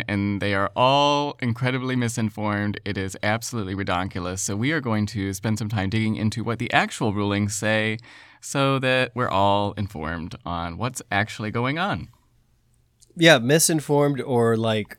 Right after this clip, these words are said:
Speaker 2: willfully ignorant. You know, like,
Speaker 1: Willfully ignorant, yeah.
Speaker 2: willfully ignorant. Like, we're, it's a very directed, purposeful.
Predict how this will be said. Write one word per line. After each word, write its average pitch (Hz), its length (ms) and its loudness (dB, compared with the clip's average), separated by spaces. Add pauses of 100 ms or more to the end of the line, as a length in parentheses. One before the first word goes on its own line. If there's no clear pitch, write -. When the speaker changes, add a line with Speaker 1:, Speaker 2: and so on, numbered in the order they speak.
(200)
Speaker 2:
willfully 123 840 2
ignorant. 101 680 -8 (180)
You 113 140 0
know, 101 140 0
like, 135 40 4
Speaker 1:
Willfully 170 560 4
ignorant, 110 460 -2
yeah. - 80 2
Speaker 2:
willfully 143 600 6
ignorant. 104 360 -2
Like, 120 200 -2
we're, 135 180 4 (120)
it's 139 220 -4
a 127 80 2
very 143 500 4
directed, 117 680 -2
purposeful. 104 720 -4